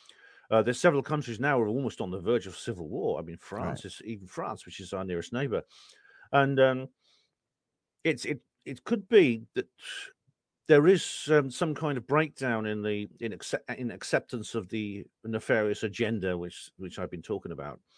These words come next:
Speaker 2: Mm-hmm.
Speaker 1: And if that happens, then, um, that could, it, it would explain what's going on. It would explain why, you know, there's the backbench rebellions here in Parliament. It would explain why, uh, Joe Biden, for example, your president, he's just wa-, he's, he and his, uh, his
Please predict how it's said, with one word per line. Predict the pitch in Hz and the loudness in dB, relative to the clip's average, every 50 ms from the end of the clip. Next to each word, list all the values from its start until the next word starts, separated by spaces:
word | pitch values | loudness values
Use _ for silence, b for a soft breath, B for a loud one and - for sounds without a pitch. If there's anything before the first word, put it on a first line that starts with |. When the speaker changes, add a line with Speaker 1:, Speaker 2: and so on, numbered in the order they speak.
| b b b b b b b | b b b b b b b
Speaker 2:
Mm-hmm. | 101 101 95 87 - - | -4 -4 -4 -4 2 4
Speaker 1:
And | 120 131 | 4 4
if | 143 147 - | 4 6 6
that | 156 127 113 | 4 4 6
happens, | 127 160 151 - 147 127 123 113 - - - - - - | 4 4 4 4 2 2 2 0 -2 -6 -10 -12 -14 -14
then, | - 107 123 120 117 110 110 107 - _ - | -6 0 2 2 4 2 0 -4 -8 _ -2
um, | 127 135 139 | -2 2 4
that | 160 151 - | 4 4 6
could, | - 175 131 | 4 2 2
it, | 139 143 127 113 117 - | 2 -2 -4 -4 -8 -8
it | - 135 | -6 -6
would | 131 | -6
explain | - - - - 151 135 127 120 | -6 -8 -2 2 4 4 4 4
what's | 113 90 - | 0 -2 -4
going | - 127 117 107 110 117 | -2 -2 0 0 2 0
on. | 104 87 80 78 | 0 -2 -2 -2
It | 98 101 | -4 -4
would | 92 87 | -4 -6
explain | - - - - 117 107 104 98 | -10 -14 -6 -2 -2 -2 0 -2
why, | 92 98 95 92 90 87 90 90 90 - _ _ _ _ _ _ _ _ _ _ _ _ _ _ _ _ | -2 0 2 2 2 2 0 0 -4 -8 _ _ _ _ _ _ _ _ _ _ _ _ _ _ _ _
you | 117 | -6
know, | 95 101 | -2 0
there's | 107 107 104 | 0 0 2
the | - 113 107 104 - | 4 4 2 4 4
backbench | 120 117 101 - - 107 98 - - | 2 2 2 0 0 -2 -2 -2 -4
rebellions | 113 92 82 110 104 98 98 92 95 90 - | -6 0 2 2 4 4 2 -2 -4 -4 -4
here | 107 95 95 | -2 -2 -2
in | 95 90 | -2 -4
Parliament. | - - 104 95 92 92 90 82 90 90 87 87 - - - - _ _ _ _ _ _ | -2 0 0 2 2 2 0 0 -2 -4 -4 -6 -10 -12 -18 -20 _ _ _ _ _ _
It | 131 139 | -4 -4
would | |
explain | 139 - - - - 175 170 170 165 | -4 -6 -8 0 4 4 6 6 6
why, | 143 135 127 123 123 | 4 4 4 4 4
uh, | 110 120 117 113 110 107 104 | 4 4 4 4 4 2 0
Joe | 107 - 117 107 | 0 0 0 2
Biden, | - 120 110 113 113 95 104 101 | 4 4 4 4 2 0 -4 -8
for | 95 - | -10 -10
example, | 95 87 90 104 98 87 92 | -12 -10 -8 -8 -10 -8 -8
your | 92 95 | -8 -8
president, | 87 - 117 101 95 90 - 101 95 92 | -6 -4 -4 -6 -6 -6 -8 -10 -10 -8
he's | - 104 92 - | -12 -14 -14 -14
just | 92 - - | -16 -16 -14
wa-, | 107 95 - - _ _ _ | -14 -14 -14 -16 _ _ _
he's, | 104 110 104 - - - - - _ _ _ _ _ _ | -18 -16 -16 -14 -16 -18 -18 -18 _ _ _ _ _ _
he | _ 143 151 143 | _ 4 4 6
and | 131 123 | 6 6
his, | 123 131 120 107 - - | 4 4 4 2 2 0
uh, | 120 110 107 101 98 98 | 2 2 4 2 0 0
his | 104 95 90 | -4 -8 -8